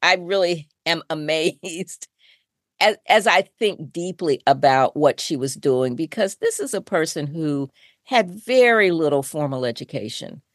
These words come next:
when she started. Um, she had been in an abusive relationship.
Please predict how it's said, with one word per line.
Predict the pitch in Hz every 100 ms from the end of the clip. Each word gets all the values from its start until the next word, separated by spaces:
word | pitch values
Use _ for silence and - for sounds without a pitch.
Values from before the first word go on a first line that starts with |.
| _ _
when | - 151
she | - 151
started. | - - 131 117 90 98 -
Um, | 143 139 135 131 131 -
she | - - 220
had | 208 190 147
been | 175 175 170 170
in | 135 151 147 147 143 - _ _ -
an | 165
abusive | 165 139 151 175 180 185 151 147
relationship. | 139 131 139 139 123 117 - 123 -